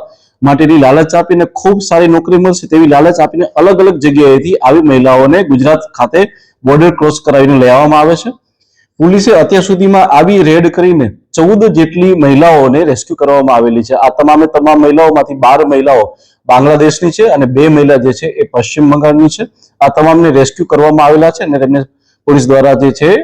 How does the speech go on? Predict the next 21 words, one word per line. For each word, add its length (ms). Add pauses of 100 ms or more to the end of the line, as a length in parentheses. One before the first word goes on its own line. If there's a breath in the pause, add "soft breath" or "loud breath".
(140)
એ 200
સેન્ટરમાં 480
રાખવામાં 440
આવેલા 220
છે. 140 (500 loud breath)
આ 140
સિવાય 340
આ 140
જે 140
ફારૂક 320
શેખ 300
નામનો 200
વ્યક્તિ 300
હતો 260
તે 240 (800 soft breath)
અલ 140 (100)
ફારૂક 560 (100)
પાર્ક 260
સોસાયટી 500
કે 200
જે 200